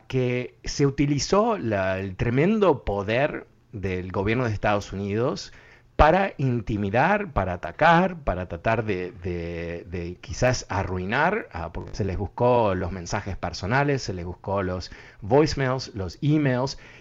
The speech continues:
y no se le dijo a ninguna de estas personas que estaban bajo investigación. Todo esto secreto, todo muy a la policía secreta de cualquier dictadura, ¿no? Eso es exactamente lo que hacen.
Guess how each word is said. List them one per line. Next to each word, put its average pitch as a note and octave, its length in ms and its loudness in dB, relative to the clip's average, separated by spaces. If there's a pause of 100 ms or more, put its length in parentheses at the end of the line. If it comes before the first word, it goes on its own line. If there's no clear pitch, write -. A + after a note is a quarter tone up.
y B2+ 100 4
no G3 120 6
se G#3 120 4
le F3 100 6
dijo D#3 340 2
a G2 100 0
ninguna A2 320 0
de A#2 60 4
estas G#2+ 160 0
personas A2+ 340 -2
que - 80 -10
estaban G#2+ 280 0
bajo G#2 240 0
investigación. F#2 600 -4
Todo D#3 240 2
esto D3+ 260 -2
secreto, A2 580 -2
todo A#3+ 380 2
muy D3 400 2
a F#2 340 0
la F#2+ 180 0
policía A2 500 0
secreta A#2+ 540 0
de F#2+ 100 -4
cualquier F2+ 380 -2
dictadura, G2+ 520 0
¿no? A2 160 -4
Eso G#2 140 -8
es F#2+ 60 -8
exactamente F#2+ 480 -8
lo G2+ 100 -4
que C#3+ 80 0
hacen. G#2+ 300 0